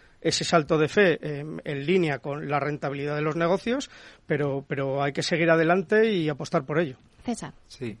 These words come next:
Speaker 3: yo creo que es un cambio que requiere de todos los actores,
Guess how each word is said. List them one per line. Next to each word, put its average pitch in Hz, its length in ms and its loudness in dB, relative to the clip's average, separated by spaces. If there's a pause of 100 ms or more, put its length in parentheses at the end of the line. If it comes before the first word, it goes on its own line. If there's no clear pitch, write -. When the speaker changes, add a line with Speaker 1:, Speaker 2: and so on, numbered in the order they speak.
(360)
Speaker 3:
yo 127 140 -2
creo 151 160 4
que 143 80 0
es 143 100 -4
un 135 140 -6
cambio 143 360 -2
que 120 120 -6
requiere 123 420 -4
de 101 180 -6
todos 123 440 -2
los 117 480 -2
actores, 139 720 -6